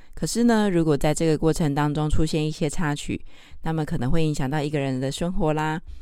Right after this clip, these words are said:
比方说第一集提到的，因为感觉调节异常而感觉敏感。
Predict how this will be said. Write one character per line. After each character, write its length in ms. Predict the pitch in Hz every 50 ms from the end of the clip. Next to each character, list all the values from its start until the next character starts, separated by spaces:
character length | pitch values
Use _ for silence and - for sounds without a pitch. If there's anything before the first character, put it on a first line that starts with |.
| - - - - - -
比 120 | - - 139
方 220 | - 147 147 151
说 340 | 165 - 160 151 151 151 147
第 220 | - 175 175 170
一 20 | 165
集 160 | - - 190
提 160 | - - -
到 220 | 147 - 160 160 160
的， 180 | - 151 127 -
因 160 | - - 180 196
为 100 | 202 190
感 180 | 180 151 135
觉 140 | 131 - 135
调 160 | - - 143
节 160 | 143 - -
异 160 | 139 - 196 185
常 400 | - - 151 131 127 127 135 - -
而 260 | - 135 135 135 139
感 180 | - - 127 123
觉 100 | - 131
敏 240 | 123 127 127 139 147
感。 160 | 143 - -